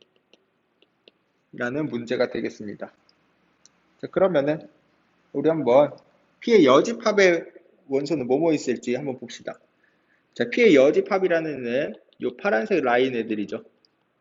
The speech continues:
P 바깥에 있는 게 P의 여집합이죠. 파란색 라인 애들. 그러면은 사, 오, 육, 팔, 십.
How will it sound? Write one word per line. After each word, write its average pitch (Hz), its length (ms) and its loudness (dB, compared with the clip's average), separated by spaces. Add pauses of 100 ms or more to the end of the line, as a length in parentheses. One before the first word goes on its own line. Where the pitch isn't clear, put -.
(760)
P 202 280 -4
바깥에 - 480 2
있는 160 300 2
게 127 300 4
P의 165 240 0
여집합이죠. 113 680 -2 (1000)
파란색 160 320 -4
라인 120 240 -2
애들. 117 560 0 (560)
그러면은 139 600 0 (2250)
사, 117 500 -4 (840)
오, 117 300 0 (480)
육, - 400 -2 (280)
팔, - 320 -4 (300)
십. - 340 -10